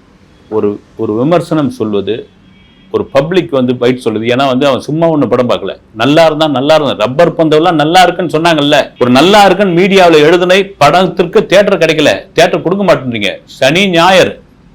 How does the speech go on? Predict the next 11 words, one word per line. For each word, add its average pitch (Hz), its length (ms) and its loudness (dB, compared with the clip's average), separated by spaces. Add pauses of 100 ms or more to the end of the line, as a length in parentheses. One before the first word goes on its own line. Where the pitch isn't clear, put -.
(340)
ரெண்டு 143 220 -2
நாள் 175 200 2
கூட்டம் 185 260 2
வரலாம், 175 200 0
திங்கட்கிழமை 170 440 -2
தூக்கிடுறீங்க. 147 480 0
திங்கட்கிழமை 190 460 -2
தான் 214 120 4
அது 160 180 0
பிக்கப் 185 220 0
ஆகுது. 135 400 2